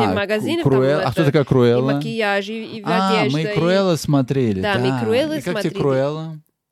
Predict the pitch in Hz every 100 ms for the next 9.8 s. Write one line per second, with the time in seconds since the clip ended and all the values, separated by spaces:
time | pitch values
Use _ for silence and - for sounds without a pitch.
0 | _ _ _ _ _ 330 381 392 440 392
1 | 302 285 311 285 202 202 190 - - 196
2 | 180 170 180 214 226 - 269 285 269 233
3 | 196 151 151 226 185 214 269 - 180 151
4 | 175 151 139 123 - - 165 196 170 135
5 | 117 120 104 104 101 - 175 190 117 117
6 | 151 208 269 370 - 127 117 - 120 127
7 | 107 120 123 110 98 262 240 285 233 -
8 | 320 427 494 427 277 302 330 311 302 302
9 | 269 254 262 233 240 220 139 131